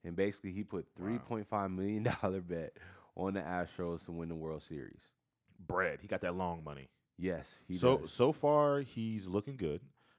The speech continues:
Speaker 2: because the Houston Astros are leading the Yankees in the A L C S three games to two. So, and then, you know, baseball is the same as basketball, um, best of the seven. Um,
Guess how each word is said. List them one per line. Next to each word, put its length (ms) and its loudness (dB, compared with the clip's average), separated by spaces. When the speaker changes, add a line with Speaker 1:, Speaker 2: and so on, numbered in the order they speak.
Speaker 2:
because 640 -4
the 460 -10
Houston 240 -10
Astros 640 -10
are 140 -12
leading 520 -14
the 180 -14
Yankees 680 -14
in 100 -16
the 140 -16
A 80 -8
L 120 -10
C 280 -12
S 360 -12
three 280 -16
games 520 -18
to 200 -14
two. 340 -14
So, 500 -4
and 100 -12
then, 180 -12
you 100 -12
know, 220 -12
baseball 380 -8
is 60 -16
the 120 -16
same 140 -12
as 80 -20
basketball, 500 -14
um, 160 -20
best 140 -14
of 40 -18
the 80 -16
seven. 240 -12
Um, 300 -14